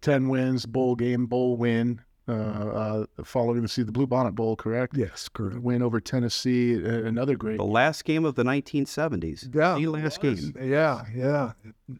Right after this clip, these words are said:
Speaker 2: It was, uh, I think it was over by eleven, eleven thirty, so <laughs> I barely squeaked in. So,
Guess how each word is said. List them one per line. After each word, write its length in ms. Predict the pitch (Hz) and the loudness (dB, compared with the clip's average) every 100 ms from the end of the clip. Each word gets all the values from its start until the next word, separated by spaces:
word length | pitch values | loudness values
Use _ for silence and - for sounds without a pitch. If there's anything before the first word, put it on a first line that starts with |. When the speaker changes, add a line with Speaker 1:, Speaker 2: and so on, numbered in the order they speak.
| _ _ | _ _
Speaker 2:
It 160 | 131 123 | -2 0
was, 280 | 123 110 127 | -2 -2 -2
uh, 220 | 113 - | -4 -4
I 60 | 117 | -2
think 140 | 139 | 0
it 20 | 127 | 0
was 160 | 110 | 2
over 260 | 120 139 120 | 2 2 0
by 220 | 107 107 | 0 0
eleven, 340 | 113 120 123 | 2 2 2
eleven 280 | 123 131 107 | 2 0 0
thirty, 400 | 98 170 165 170 | -6 -4 2 2
so 180 | - 175 | 2 0
<laughs> 400 | 175 170 170 160 | 0 0 0 -2
I 140 | - | 0
barely 400 | 208 214 214 175 | 0 4 4 4
squeaked 440 | 160 - 208 196 - | -2 0 0 0 0
in. 320 | 196 180 170 | 2 2 -2
So, 380 | - 175 160 | -2 0 0